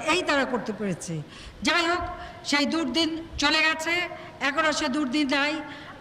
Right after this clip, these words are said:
আমরা বাংলাদেশ এখন এগিয়ে যাচ্ছি, বাংলাদেশ উন্নয়নের পথে সারা বিশ্বে বাংলাদেশ দৃষ্টান্ত স্থাপন করেছে। বাংলাদেশের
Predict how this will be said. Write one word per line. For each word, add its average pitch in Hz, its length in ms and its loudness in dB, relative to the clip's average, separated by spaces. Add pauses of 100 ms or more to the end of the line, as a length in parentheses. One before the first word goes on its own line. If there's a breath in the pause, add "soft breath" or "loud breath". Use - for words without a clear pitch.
(140)
আমরা 339 200 2 (120)
বাংলাদেশ 330 380 2 (100)
এখন 330 220 2
এগিয়ে 320 240 2
যাচ্ছি, 320 320 0 (640 loud breath)
বাংলাদেশ 311 440 4 (140)
উন্নয়নের 311 640 4
পথে 302 240 2 (420 loud breath)
সারা 285 180 4 (120)
বিশ্বে 330 360 2
বাংলাদেশ 294 360 4 (120)
দৃষ্টান্ত 285 360 2 (120)
স্থাপন 311 340 2 (100)
করেছে। 311 320 2 (580 loud breath)
বাংলাদেশের 359 640 4